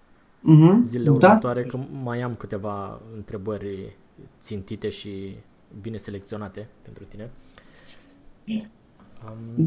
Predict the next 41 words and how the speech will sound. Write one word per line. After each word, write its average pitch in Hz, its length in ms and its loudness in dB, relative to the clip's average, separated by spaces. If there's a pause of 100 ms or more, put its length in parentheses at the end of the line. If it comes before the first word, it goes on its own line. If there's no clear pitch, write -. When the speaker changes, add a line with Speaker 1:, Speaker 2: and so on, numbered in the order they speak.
(300)
Speaker 1:
Putem, 175 420 6
putem 196 280 8
să 196 120 6
ne, 185 280 10
ne 180 160 8
auzim 170 520 10
și 123 160 4
marți 131 600 8
după 123 200 -6
masă. 123 500 0 (1160)
Speaker 2:
Da, 110 380 -4
în 120 100 0
Speaker 1:
Ups. 147 80 6
Speaker 2:
funcție 135 260 -2
de 123 80 -2
cum 135 160 -4
o 156 60 8
să-l 139 160 2
postez 131 420 -4
pe - 100 -4
ăsta. 139 400 -4 (880)
Speaker 1:
Da, 123 360 2
a, 160 160 4
dacă 123 160 2
îl 135 60 2
postez, 147 360 0
da, 160 140 6
poți 160 140 2
să-l 156 100 2
postez 147 380 2
și 147 120 -8
să - 180 -4
facem 135 340 4
partea 131 260 6
a 123 40 6
doua 123 200 10
atunci 196 300 6
sau 170 360 6
putem 165 200 4
Speaker 2:
Vedem. 160 160 6
Speaker 1:
să - 80 2